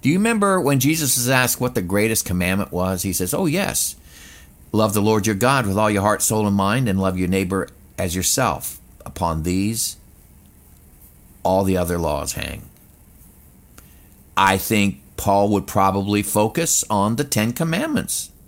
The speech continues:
the law given to Moses. That's the core and heart and soul of a godly believer's life.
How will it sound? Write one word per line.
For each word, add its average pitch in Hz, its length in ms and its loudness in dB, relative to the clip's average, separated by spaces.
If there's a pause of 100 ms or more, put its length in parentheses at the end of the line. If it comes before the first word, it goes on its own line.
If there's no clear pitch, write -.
(200)
the 98 100 -2
law 98 300 2
given 104 300 0
to 131 60 2
Moses. 156 360 0 (320)
That's 127 480 2
the 139 160 -2
core 170 560 -2 (1300)
and 107 140 0
heart 165 440 0
and 110 100 0
soul 170 560 0 (1300)
of 95 120 0
a 95 60 0
godly 113 680 0 (1000)
believer's 104 520 0
life. - 480 -4